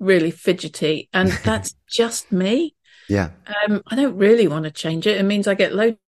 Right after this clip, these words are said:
Speaker 1: done. I mean, I've always
Speaker 2: Yeah.
Speaker 1: got something to fix, or, you know, I, I've done up loads of houses, and, you know, I do my garden and stuff. So I'm always busy doing stuff 'cause I like being busy. I don't really want
Speaker 2: Mm.
Speaker 1: that to change.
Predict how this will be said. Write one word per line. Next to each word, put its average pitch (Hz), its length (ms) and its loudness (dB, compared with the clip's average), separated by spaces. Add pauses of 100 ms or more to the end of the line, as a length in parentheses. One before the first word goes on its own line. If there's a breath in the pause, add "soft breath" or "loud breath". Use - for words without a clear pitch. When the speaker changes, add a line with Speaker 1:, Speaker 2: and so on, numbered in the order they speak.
(140)
Speaker 1:
done. 170 380 -4 (140)
I 190 80 -2
mean, 160 80 0
I've 170 140 0
always 202 200 2
Speaker 2:
Yeah. - 60 -10
Speaker 1:
got - 180 0 (560)
something 175 220 0
to 165 100 -6
fix, - 400 -2
or, 170 200 0 (140)
you 185 120 0
know, 160 180 0
I, 175 140 -2 (120)
I've 170 120 -2 (260)
done 180 160 2
up 165 160 -4
loads 175 220 0
of - 80 -8
houses, 170 500 -2
and, 156 320 -4 (200)
you 160 80 -8
know, 139 160 -6
I - 20 -6 (400)
do 185 100 2
my 165 140 -2
garden 170 320 0
and 151 100 -6
stuff. 151 180 -6
So 196 200 2
I'm 214 120 4
always 247 220 2
busy 226 300 -2
doing 196 260 0
stuff - 220 -8
'cause 208 120 -8
I 214 60 2
like 208 420 0
being 190 260 0
busy. 208 280 -4
I 170 60 -2
don't 208 160 -4
really 185 180 0
want 185 200 -2
Speaker 2:
Mm. - 20 -4
Speaker 1:
that - 140 -8
to - 100 -18
change. 202 480 -6